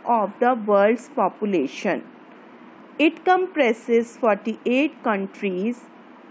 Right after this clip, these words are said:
Mount Everest, the height, the highest peak of the world,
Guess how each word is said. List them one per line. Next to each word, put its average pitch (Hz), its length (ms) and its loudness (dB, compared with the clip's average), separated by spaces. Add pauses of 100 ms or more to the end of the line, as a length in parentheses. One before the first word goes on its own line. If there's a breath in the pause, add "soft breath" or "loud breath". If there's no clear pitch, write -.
(760)
Mount 269 440 2
Everest, 370 800 0 (1500)
the 226 120 0
height, 226 460 0 (260)
the 277 180 -2
highest 254 580 0
peak 294 280 2 (140)
of 233 340 0
the 262 160 4
world, 208 500 2